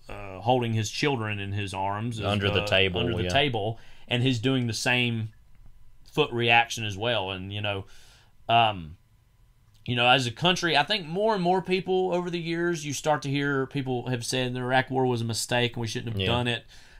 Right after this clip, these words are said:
Speaker 1: But it still, frankly, isn't at the fever pitch it should have been
Speaker 2: Yeah.
Speaker 1: in two thousand three. Um,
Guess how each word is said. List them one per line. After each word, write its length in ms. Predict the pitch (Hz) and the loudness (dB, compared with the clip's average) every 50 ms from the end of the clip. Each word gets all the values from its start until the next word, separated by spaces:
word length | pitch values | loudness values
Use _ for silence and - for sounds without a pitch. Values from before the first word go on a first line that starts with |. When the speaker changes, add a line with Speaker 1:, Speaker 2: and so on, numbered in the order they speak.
| - | -2
Speaker 1:
But 100 | - 123 | 0 2
it 80 | 131 127 | 2 2
still, 260 | - - - 156 147 | 0 0 2 0 0
frankly, 400 | 131 - 139 143 139 - 131 123 | 0 0 -2 -2 0 0 2 2
isn't 220 | 123 117 110 117 113 | 2 2 0 -2 -4
at 140 | 110 107 | -6 -6
the 60 | - 104 | -8 -8
fever 320 | - - 120 110 107 101 | -4 -2 -2 -2 -2 -6
pitch 280 | - - 110 101 - - | -4 -4 -4 -4 -4 -8
it 100 | 98 - | -8 -8
should 200 | - - 113 110 | -6 -6 -6 -6
have 100 | 95 95 | -4 -4
been 320 | 95 101 98 98 92 92 - | -4 -4 -4 -4 -6 -6 -4
Speaker 2:
Yeah. 240 | 95 92 90 85 82 - - | -2 -2 -2 -2 -4 -6 -8
Speaker 1:
in 140 | - 104 101 | -8 -6 -2
two 120 | 117 113 | -2 0
thousand 460 | 101 104 104 101 95 - 151 151 - | 4 4 4 4 2 0 -10 -12 -10
three. 340 | - 98 95 87 82 78 82 - - - - - - - - | -8 -6 -6 -6 -8 -10 -12 -16 -20 -20 -20 -20 -20 -8 0
Um, 600 | - 113 117 113 113 110 104 104 98 92 87 85 | 4 6 8 8 8 6 2 0 -6 -10 -12 -12